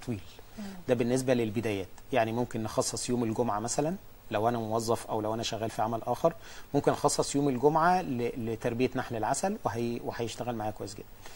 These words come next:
Speaker 1: أنا ممكن أبدأ مشروعي بعشرة آلاف جنيه.
Speaker 2: هاي.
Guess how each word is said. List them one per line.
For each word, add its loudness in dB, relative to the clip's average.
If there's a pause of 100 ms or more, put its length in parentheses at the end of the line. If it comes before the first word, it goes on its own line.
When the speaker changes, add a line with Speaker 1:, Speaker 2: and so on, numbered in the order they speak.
(420)
Speaker 1:
أنا 8
ممكن 8 (100)
أبدأ 6
مشروعي 2 (200)
بعشرة 4
آلاف -4
جنيه. -12 (960)
Speaker 2:
هاي. -6